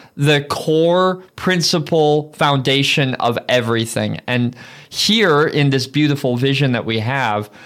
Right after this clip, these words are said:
the people have all of those distractions put aside, all the stuff that w-, might clamor, uh, in competition with God, that stuff fades away. And here we see everything as it should be, God at the center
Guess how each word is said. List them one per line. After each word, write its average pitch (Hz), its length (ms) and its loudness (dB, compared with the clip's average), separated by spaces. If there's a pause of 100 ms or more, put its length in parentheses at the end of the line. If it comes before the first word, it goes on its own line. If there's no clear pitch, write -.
(240)
the 147 160 2
people 151 760 0 (100)
have 139 220 2
all 175 400 4
of 175 100 2
those 165 260 2
distractions 139 840 0
put 123 220 -4
aside, 117 380 0
all 147 260 4
the 147 120 2
stuff 156 340 0
that 139 100 2
w-, 135 200 0
might 131 260 0
clamor, 127 640 -2 (420)
uh, 123 220 0
in 135 160 0
competition 147 840 0
with 120 180 0
God, 120 480 2 (280)
that 151 340 2
stuff 151 380 2
fades 139 340 0
away. 120 440 2
And 117 180 -4
here 156 320 0
we 135 180 2
see 120 640 0 (180)
everything 147 500 2
as 131 180 2
it 143 120 -2
should 208 320 0
be, 101 180 -2
God 120 320 2
at 165 120 -2
the 170 100 0
center 120 480 0